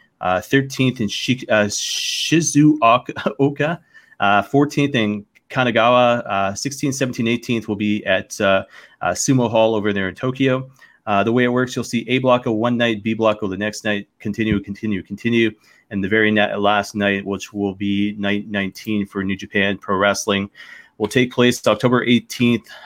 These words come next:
Usually, the only downside about being in North America is this. A lot of these shows are gonna happen at two in the morning. They'll happen at five thirty in the morning.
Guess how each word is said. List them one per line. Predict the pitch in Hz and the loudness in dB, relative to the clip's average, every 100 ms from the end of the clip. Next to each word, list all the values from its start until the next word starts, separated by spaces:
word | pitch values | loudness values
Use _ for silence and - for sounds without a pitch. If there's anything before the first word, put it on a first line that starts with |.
| - | -14
Usually, | 117 127 135 139 135 135 - _ _ _ _ _ - - | -2 2 4 4 4 0 -8 _ _ _ _ _ -14 -2
the | 131 | 2
only | 147 185 | 4 4
downside | 127 135 147 143 127 | 4 4 4 2 2
about | 117 104 | 0 -2
being | 110 123 | -2 -2
in | 113 110 | -2 -2
North | 110 113 | -2 -2
America | 117 98 104 117 143 160 - - _ | -2 0 0 0 -4 -4 -12 -20 _
is | 120 104 | -6 -6
this. | 101 113 92 - _ _ 104 | 0 2 2 -4 _ _ -4
A | |
lot | 98 120 | 0 2
of | 139 | 4
these | 135 | 2
shows | 131 127 123 | 0 0 0
are | |
gonna | 110 110 | -2 -2
happen | 104 98 | -2 -2
at | 95 | -8
two | - 123 | -2 0
in | 120 | 2
the | 113 | 0
morning. | 110 110 | -2 -2
They'll | 104 95 | -2 -2
happen | 92 95 | -4 -6
at | 92 | -8
five | - 101 | -2 -2
thirty | 107 104 101 | 0 0 0
in | |
the | 101 | 0
morning. | 101 101 101 | 0 2 0